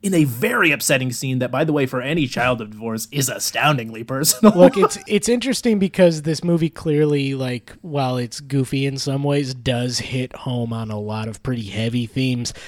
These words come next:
Speaker 2: I think it does a pretty good job of it, too.
Speaker 1: It does. It does. He, I mean, he begs her to reconsider. It's a sad scene. And Robin Williams,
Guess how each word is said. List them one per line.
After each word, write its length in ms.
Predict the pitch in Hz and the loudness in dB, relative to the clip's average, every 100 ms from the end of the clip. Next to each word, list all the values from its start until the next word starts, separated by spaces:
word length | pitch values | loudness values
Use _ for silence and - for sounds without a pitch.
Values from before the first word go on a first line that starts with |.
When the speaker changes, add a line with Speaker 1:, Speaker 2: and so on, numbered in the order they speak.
| - | 2
Speaker 2:
I 120 | 233 | 4
think 180 | 302 359 | 6 2
it 80 | 330 | 2
does 180 | 339 277 | 2 2
a 60 | |
pretty 220 | - 285 | 2 2
good 180 | 247 277 | 4 2
job 340 | 185 233 135 113 | 2 2 2 0
of 160 | 107 | -2
it, 140 | 104 - | -4 0
too. 240 | 180 98 - - - | 0 0 -6 -14 -4
Speaker 1:
It 120 | 143 139 | 2 6
does. 460 | 185 104 - - - | 6 4 -4 -12 -10
It 100 | 123 | -2
does. 300 | 127 90 - | -2 -2 -2
He, 180 | 190 - | -4 -2
I 80 | 156 | -2
mean, 140 | 143 | 0
he 120 | 139 160 | 0 -2
begs 480 | 113 117 139 131 135 | -6 -4 -2 -2 -4
her 40 | |
to 80 | 117 | -4
reconsider. 640 | 127 113 110 - 147 143 | -4 -6 -6 0 2 4
It's 160 | 117 214 | 2 0
a 60 | |
sad 360 | - 185 185 175 | 0 0 -2 -6
scene. 340 | - 185 123 - - | -6 -6 -8 -14 -8
And 160 | 147 143 | -4 0
Robin 260 | 240 302 | 2 2
Williams, 480 | 180 175 139 117 - | 0 0 0 -2 -6